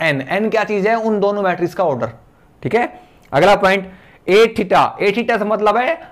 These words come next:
हर्मिशियन मैट्रिक्स का जिक्र चल रहा है। A theta हर्मिशियन मैट्रिक्स को कहते हैं,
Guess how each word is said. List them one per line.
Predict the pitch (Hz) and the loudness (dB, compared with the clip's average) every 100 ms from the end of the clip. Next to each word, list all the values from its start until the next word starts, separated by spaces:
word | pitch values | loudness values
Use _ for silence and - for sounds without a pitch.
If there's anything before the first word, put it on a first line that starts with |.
| - | -2
हर्मिशियन | 165 175 214 214 233 | 0 0 0 0 0
मैट्रिक्स | 202 185 185 | 0 0 -4
का | - 180 | -2 -2
जिक्र | 135 135 147 | 0 0 0
चल | 143 | 0
रहा | 120 120 | -2 -2
है। | 117 110 | -4 -2
A | 190 202 | -2 -2
theta | 214 202 185 | -2 0 0
हर्मिशियन | 165 170 165 190 190 | 0 -2 -4 -4 -2
मैट्रिक्स | 175 175 165 | -2 -2 -4
को | - 151 | -4 -2
कहते | 127 120 | -2 -2
हैं, | 175 | -6